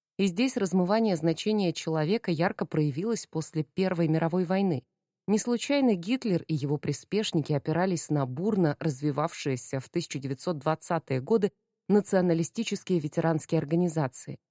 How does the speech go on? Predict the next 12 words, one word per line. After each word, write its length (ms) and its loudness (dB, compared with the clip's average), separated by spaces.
В 80 -2
данном 280 4
случае 480 -2
их 220 -2
агрессивность 880 -2
по 80 -6
сравнению 540 0
с 120 -8
итальянскими 760 2
братьями 540 -2
по 220 -2
духу 340 -2